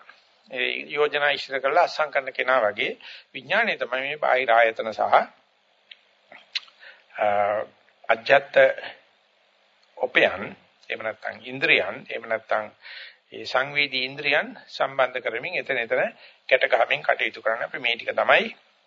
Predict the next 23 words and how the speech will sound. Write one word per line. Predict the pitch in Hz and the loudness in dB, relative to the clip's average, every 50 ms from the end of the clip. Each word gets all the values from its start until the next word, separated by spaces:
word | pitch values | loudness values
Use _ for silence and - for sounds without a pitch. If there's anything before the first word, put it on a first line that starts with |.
| _ _ - | _ _ -6
පසුගිය | 117 113 - 117 113 113 110 | -4 -4 -4 -8 -8 -8 -4
දවස් | 110 110 107 104 - - | 0 0 0 0 -2 -6
තුනේ | - 127 110 120 131 127 - - - - - - - - _ | -12 -6 -2 -2 -2 -2 -2 -8 -16 -18 -16 -16 -18 -18 _
ඉගෙන | - 131 123 120 120 | -8 -6 -4 2 6
ගත්තේ. | 175 208 208 - - - 117 113 - 196 277 - _ _ _ _ _ _ _ _ - | 6 6 6 4 -10 -10 -6 -4 -4 -4 -6 -10 _ _ _ _ _ _ _ _ -12
ඉතින් | 170 165 - 175 | -10 -4 -2 0
ඒකෙත් | - 147 147 - 180 175 - - | 2 2 2 0 -2 -8 -2 0
අජ්ජත් | 165 143 131 - - 143 139 - - 143 | 2 2 0 0 0 -2 -2 0 2 4
ආයතන | 135 135 135 135 - 147 139 | 4 4 4 2 -2 -8 -4
සහ | - 160 156 147 | 0 0 0 2
බාහිර | 131 120 113 123 127 127 131 | 2 2 2 2 2 2 4
ආයතන | 127 131 131 127 - 131 127 | 4 4 4 2 0 -8 -12
කියන | 123 - 139 135 131 | -10 -8 -8 -6 -6
එක | 143 143 143 | -2 0 0
අපිට | 131 - 135 - - - - - _ _ _ _ | 0 0 0 -2 -2 -2 -2 -4 _ _ _ _
පන්ති | - 123 117 117 - 120 | -6 -6 -6 -6 -4 0
කාමරයක | 131 117 117 117 117 117 117 120 131 156 160 - - - - - - - - _ _ _ _ - | 0 0 0 0 0 -2 0 2 2 2 0 0 -4 -12 -20 -20 -20 -20 -20 _ _ _ _ 0
සෑහෙන | 127 127 135 147 170 196 | 0 2 2 2 -2 -2
දුරට | 190 180 165 156 | -2 -2 -2 -2
උගන්වන්න | 147 - 151 135 131 120 117 120 135 | -4 0 0 0 0 0 -4 -6 -4
පුළුවන්. | 156 190 - 95 85 - _ _ _ _ _ _ _ _ _ _ - | -6 -6 -6 -6 -6 -8 _ _ _ _ _ _ _ _ _ _ -4
නමුත් | 135 135 131 131 - | -2 -2 -2 -6 -4
මේ | - 107 110 | -4 -4 -4